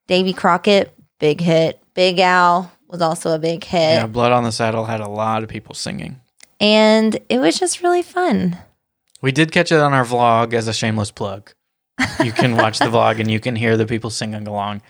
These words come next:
Speaker 1: Yeah.
Speaker 2: Especially with Blood on the Saddle and Davy Crockett, like you said.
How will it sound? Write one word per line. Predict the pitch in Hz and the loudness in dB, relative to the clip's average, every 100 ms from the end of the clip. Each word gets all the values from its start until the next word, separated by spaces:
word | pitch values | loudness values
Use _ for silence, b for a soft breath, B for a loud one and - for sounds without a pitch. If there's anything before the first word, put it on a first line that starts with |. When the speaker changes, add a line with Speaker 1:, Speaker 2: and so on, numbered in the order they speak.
| b - | b -4
Speaker 1:
Yeah. | 226 214 | 0 2
Speaker 2:
Especially | 208 - 135 135 117 | 0 0 0 2 2
with | 113 110 | 0 2
Blood | 117 110 | 2 2
on | 107 | 0
the | |
Saddle | 104 113 107 107 | -2 -2 -2 -6
and | 104 101 101 | -8 -14 -12
Davy | 107 104 | -10 -10
Crockett, | 101 - - - - | -10 -6 -6 -6 -8
like | - - | -12 -10
you | 123 | -8
said. | - - | -4 -6